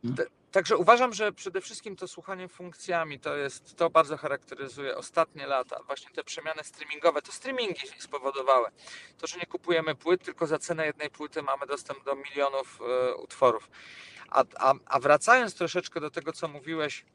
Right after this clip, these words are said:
Speaker 2: o tych, e, do tych rad dla młodych artystów, do młodych ludzi, e, to jeszcze powiem o jednym. Te utwory dzisiaj, mu-, mu-, musimy wiedzieć, że jeszcze nigdy w historii nie było takiego zalewu repertuaru.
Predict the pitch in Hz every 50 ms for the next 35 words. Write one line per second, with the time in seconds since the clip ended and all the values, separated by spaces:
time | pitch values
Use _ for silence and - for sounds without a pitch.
0 | _ _ _ _ _ - 135 - - 147 139 - - - 67 60 62 64 65 60
1 | 64 64 64 62 52 - - _ - - - - 135 135 - 139 - - 143 156
2 | 160 160 127 123 127 135 131 135 139 143 139 - 135 127 - 143 127 - - 131
3 | 123 - - - 127 131 143 156 160 - - - 127 123 131 131 127 131 131 120
4 | 127 127 123 120 117 123 131 151 170 165 _ - - - - - - - - -
5 | - _ _ _ _ - - 123 127 131 131 127 127 131 _ _ _ _ - 147
6 | 147 147 - - 170 - - 165 139 170 170 165 - - - 175 185 202 196 185
7 | - 151 143 135 127 117 _ _ - - 151 - 151 147 - - - 190 208 226
8 | 220 196 170 - 151 156 143 - - 127 113 120 127 139 147 - _ _ _ _
9 | _ _ _ _ _ _ - - - - - - _ _ _ - 131 156 160 156
10 | 175 - - 156 139 - - 208 214 214 180 - 170 170 156 175 175 147 - 165
11 | 170 165 165 - - 170 165 156 165 185 170 180 170 175 170 160 - - 143 -
12 | - - 156 151 151 165 156 151 147 127 139 147 151 151 - - 147 - - 156
13 | - 156 131 135 147 139 147 143 139 151 147 143 - - 143 127 - - 139 139
14 | 123 110 -